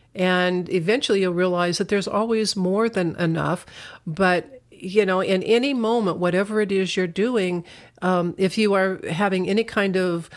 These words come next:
qualms about not enough, try to just focus on what is enough. How, do I have enough to do this? Do I have enough spaghetti? Do I have enough, you know, do I have enough pencils to write, write whatever I'm writing? Do I have,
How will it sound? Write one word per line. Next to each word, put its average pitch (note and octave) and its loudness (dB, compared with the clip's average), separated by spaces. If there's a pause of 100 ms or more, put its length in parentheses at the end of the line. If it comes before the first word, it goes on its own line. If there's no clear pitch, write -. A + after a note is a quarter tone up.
(160)
qualms G3 0
about F3 0
not F3+ 2
enough, E3+ 0 (240)
try A#3 2
to A3+ 0
just F#3+ -2
focus G3 0
on F#3 0
what G3 0
is A3+ 2
enough. D#3+ -2 (280)
How, A3 2
do G3+ 0
I A3 2
have C#4 0
enough A#3 -2
to G#3+ 0
do G3+ 0
this? D3 -2
Do E3+ 0
I F3+ 2
have G3 0
enough F#3+ 0
spaghetti? F3+ 0
Do E3+ 0
I E3+ 2
have G#3+ 2
enough, F#3+ 2 (300)
you F#3+ 2
know, F3 2
do F#3 2
I G3 4
have A3 2
enough G3 -2
pencils F#3 2
to F3+ 0
write, E3+ 2
write F3+ 0
whatever F3 0
I'm E3 -2
writing? F#3+ 2
Do G3+ 0
I F#3+ 0
have, F3+ 0